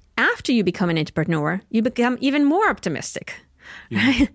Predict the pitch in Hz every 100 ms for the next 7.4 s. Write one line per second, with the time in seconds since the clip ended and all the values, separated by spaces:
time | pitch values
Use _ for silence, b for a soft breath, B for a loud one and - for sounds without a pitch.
0 | - - - - 240 302 320 349 - 269
1 | 233 214 220 190 - 247 262 262 247 196
2 | - - 202 233 - - 175 240 214 190
3 | - 196 185 208 196 220 196 165 170 254
4 | 269 262 - 262 262 - 233 220 226 -
5 | 180 170 202 - 226 240 196 196 - 180
6 | 170 - 170 160 165 185 190 190 190 180
7 | 180 185 208 185